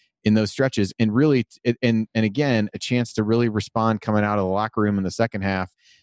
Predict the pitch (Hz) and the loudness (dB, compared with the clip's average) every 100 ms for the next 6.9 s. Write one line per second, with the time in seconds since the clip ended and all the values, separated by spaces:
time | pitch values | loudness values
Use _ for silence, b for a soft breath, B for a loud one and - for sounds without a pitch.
0 | b 95 101 107 107 - 107 95 113 107 | b -4 0 2 0 0 0 2 0 0
1 | 98 92 - 120 - 101 - 104 107 98 | 0 -2 -2 -4 -2 -4 0 2 2 2
2 | 92 - 104 - 107 101 101 98 95 104 | 0 -2 -4 -2 -2 -2 0 0 0 -2
3 | 95 92 82 98 101 98 101 - 87 95 | -2 -4 -2 -4 -2 -4 -4 -4 -2 -2
4 | 95 85 98 95 - 92 95 95 98 87 | 0 0 0 -2 -4 -4 0 0 0 -4
5 | - 98 98 95 - _ _ _ _ _ | -4 0 0 0 -6 _ _ _ _ _
6 | 107 104 - 120 120 123 123 123 127 | -2 -2 0 -2 -2 0 2 2 0